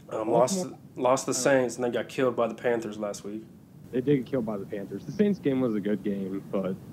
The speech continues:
Speaker 2: um, yeah, they got killed by the Panthers.
Speaker 1: No, I got you. But, the, yeah. But, um, uh, thanks for calling around the same time next week.
Speaker 2: Okay.
Speaker 1: Sounds
Speaker 2: All
Speaker 1: good.
Speaker 2: right, sounds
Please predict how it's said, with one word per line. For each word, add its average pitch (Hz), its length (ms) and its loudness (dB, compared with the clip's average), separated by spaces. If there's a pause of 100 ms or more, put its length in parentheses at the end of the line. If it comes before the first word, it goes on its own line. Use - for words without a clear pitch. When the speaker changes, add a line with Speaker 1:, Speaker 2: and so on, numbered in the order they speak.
Speaker 2:
um, 87 460 -4
yeah, 98 200 0
they 101 100 -2
got 90 180 -4
killed 92 200 -6
by 80 100 -8
the 78 80 -10
Panthers. 80 400 -12 (180)
Speaker 1:
No, 110 240 2
I 104 40 -2
got 104 240 -2
you. - 120 -8 (160)
But, 127 120 0
the, - 120 -4 (140)
yeah. 117 320 6 (640)
But, 131 160 4
um, 131 440 6
uh, 127 140 4
thanks 151 220 2
for 143 120 -6
calling 151 320 8
around 135 220 8
the 123 60 0
same 139 200 2
time 143 200 2
next 139 200 -2
week. 113 280 -4 (560)
Speaker 2:
Okay. 170 260 2 (260)
Speaker 1:
Sounds 143 220 0
Speaker 2:
All 135 60 2
Speaker 1:
good. 123 120 4
Speaker 2:
right, - 100 -14
sounds 123 160 -8